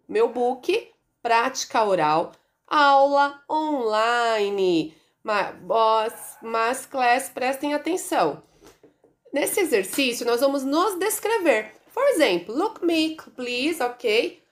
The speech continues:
I use, ó, I've got the blue t-shirt.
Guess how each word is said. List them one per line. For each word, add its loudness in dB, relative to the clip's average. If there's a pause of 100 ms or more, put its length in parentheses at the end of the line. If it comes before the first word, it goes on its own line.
(180)
I -2
use, -2
ó, 2 (360)
I've 0
got 2 (880)
the 4
blue 0 (240)
t-shirt. 0